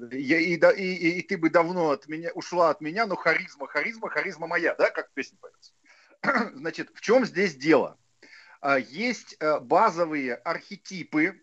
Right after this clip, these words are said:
мужские и женские, которые эволюционно сложились. Предположим,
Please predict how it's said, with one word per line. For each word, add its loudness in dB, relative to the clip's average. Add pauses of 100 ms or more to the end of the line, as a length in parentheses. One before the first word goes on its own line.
(100)
мужские -2
и -4
женские, -2
которые 2
эволюционно -2
сложились. -6
Предположим, -6